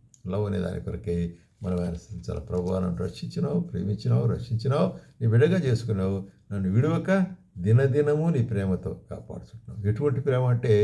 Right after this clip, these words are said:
దైవిక ప్రేమ అంటాడు. చూడండి, పదిహేనో అధ్యాయం యోహాను సువార్త తొమ్మిదో వచనంలో, "తండ్రి నన్ను ఎలాగ ప్రేమించినో నేను మిమ్మును అలాగ ప్రేమించితిని, నా ప్రేమ అనేది నిలిచినది." కాబట్టి ఎటువంటి ప్రేమ అది?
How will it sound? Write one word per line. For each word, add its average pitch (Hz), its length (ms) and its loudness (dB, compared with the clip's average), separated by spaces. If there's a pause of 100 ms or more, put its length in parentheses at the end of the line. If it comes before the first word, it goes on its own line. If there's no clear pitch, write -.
(500)
దైవిక 143 580 2
ప్రేమ 131 220 2
అంటాడు. 110 440 2
చూడండి, 117 680 2 (200)
పదిహేనో 127 320 2
అధ్యాయం 107 400 4
యోహాను 98 340 0
సువార్త 92 800 -2 (320)
తొమ్మిదో 117 300 6
వచనంలో, 95 380 2
"తండ్రి 175 420 2
నన్ను 190 240 6
ఎలాగ 160 380 4
ప్రేమించినో 135 640 0
నేను 135 300 6
మిమ్మును 156 500 0 (300)
అలాగ 185 360 0
ప్రేమించితిని, 110 800 0 (200)
నా 95 180 0
ప్రేమ 98 320 -2
అనేది 95 200 0
నిలిచినది." 76 560 -4
కాబట్టి 87 400 -4
ఎటువంటి 147 340 0
ప్రేమ 156 200 -4
అది? 202 300 -2